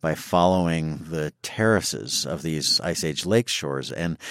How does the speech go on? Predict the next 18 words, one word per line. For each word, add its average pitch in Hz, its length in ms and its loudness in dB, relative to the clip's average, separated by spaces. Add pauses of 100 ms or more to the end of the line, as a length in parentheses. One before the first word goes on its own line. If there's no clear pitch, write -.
(220)
we 101 100 6
were 98 40 8
finding 92 380 4
artifacts 98 640 2
along 82 300 0
the 82 100 -2
way 101 440 6
and, 76 540 -4
and 85 320 -4
piecing 104 460 2
this 80 160 0
story 110 340 6
together 71 380 0
and 71 160 -4
looking 85 260 -4
at 76 100 -8
places 76 360 -4
where 73 160 -2